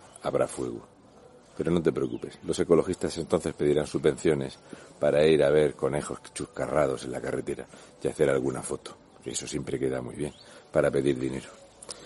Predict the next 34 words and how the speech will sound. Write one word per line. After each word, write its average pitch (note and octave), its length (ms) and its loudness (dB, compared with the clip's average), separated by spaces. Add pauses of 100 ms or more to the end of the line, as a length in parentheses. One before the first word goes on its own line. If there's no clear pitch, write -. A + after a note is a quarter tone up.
(180)
En E2 140 0
fin, D2+ 180 -2 (920)
la D2+ 120 8
ruina E2+ 440 6
en D2 100 0
España, G2 460 2 (1000)
el C#2+ 100 -2
sector D#2+ 380 4
número D2+ 320 4
uno D2+ 180 2
más D2+ 220 0
hundido, D#2 420 2 (360)
la A#1 80 -2
hostelería. B1+ 520 0 (1080)
La C2 100 -4
hostelería, E2 680 4
el - 240 -6
turismo, E2 680 4 (300)
la D2+ 120 4
restauración. D2 720 2 (840)
¿Cómo G2+ 220 10
vamos F#2 220 6
a E2+ 60 4
levantar D#2+ 500 6 (300)
el E2+ 120 2
veintitrés D2+ 500 2
por - 180 0
ciento D2+ 300 0
del D2 120 4
Producto D2+ 360 4
Interior C#2 420 0
Bruto D2 300 0
de C2 80 -4
España? F2 360 -2